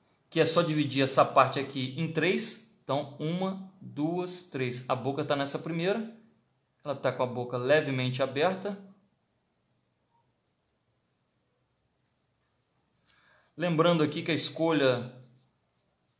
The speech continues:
né, da figura humana, eu falei sobre Rafael, uma homenagem a ele, já que ele adorava as mulheres, né? Era mulherengo, casos amorosos,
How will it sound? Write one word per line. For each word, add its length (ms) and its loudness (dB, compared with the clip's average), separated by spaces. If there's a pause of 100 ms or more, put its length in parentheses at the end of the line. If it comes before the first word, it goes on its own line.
né, 220 -2
da 120 2
figura 300 -4
humana, 300 2
eu 40 0
falei 220 0
sobre 200 -4
Rafael, 520 6
uma 140 4
homenagem 640 4
a 60 -2
ele, 260 0
já 200 6
que 140 -4
ele 440 -8 (1300)
adorava 580 10
as 120 0
mulheres, 640 6
né? 200 -4 (120)
Era 160 -4
mulherengo, 1040 0 (360)
casos 400 6
amorosos, 1000 6